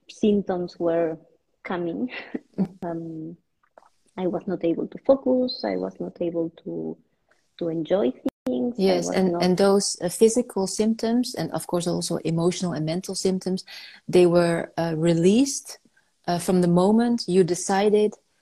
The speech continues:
Speaker 2: that you were not going to go back to your
Speaker 1: Yeah.
Speaker 2: work,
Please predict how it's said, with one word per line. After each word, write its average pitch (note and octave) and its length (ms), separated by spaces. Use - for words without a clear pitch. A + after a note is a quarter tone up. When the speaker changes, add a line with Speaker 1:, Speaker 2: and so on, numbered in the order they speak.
Speaker 2:
that E3+ 320
you F3+ 440
were E3 200
not F#3 280
going F3+ 460
to - 100
go E3 180
back D3+ 460
to E3 160
your C#3+ 140
Speaker 1:
Yeah. C#3+ 40
Speaker 2:
work, - 380